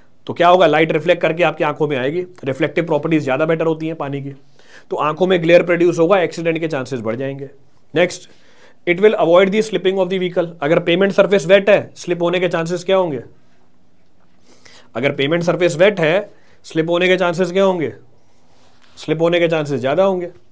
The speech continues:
the chances of slippage are comparatively more। इसलिए तो बोला था कि भैया किसको यूज़ करो? नए टायर को यूज़ करो, क्योंकि पुराना टायर में क्या होगा? लुब्रिकेशन ज़्यादा मिलेगी, फ्रिक्शन कम होगी, स्लिपिंग मिल जाएगी आपको।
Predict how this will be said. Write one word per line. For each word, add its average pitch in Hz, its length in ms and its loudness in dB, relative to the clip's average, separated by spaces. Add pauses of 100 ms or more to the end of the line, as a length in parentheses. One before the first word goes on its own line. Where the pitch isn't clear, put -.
(300)
the 202 80 -16
chances 127 300 -6
of 139 140 -2
slippage 156 220 -2
are 156 120 2
comparatively 143 540 -4
more। 165 160 -10 (720)
इसलिए 160 220 0
तो 180 80 2
बोला 190 200 2
था 202 140 4 (360)
कि 135 60 -4
भैया 190 120 2
किसको 202 280 0
यूज़ 220 220 -2
करो? 196 180 4 (340)
नए 170 180 0
टायर 180 260 2
को 175 100 2
यूज़ 175 240 -2
करो, 135 200 -4 (380)
क्योंकि 156 160 0
पुराना 175 380 2
टायर 196 280 4
में 208 140 2
क्या 214 120 4
होगा? 202 240 6
लुब्रिकेशन 170 500 2
ज़्यादा 165 280 2
मिलेगी, 208 300 4
फ्रिक्शन 180 340 0
कम 175 140 2
होगी, 190 240 2
स्लिपिंग 185 340 -2
मिल 131 100 0
जाएगी 156 260 -2
आपको। 170 300 -10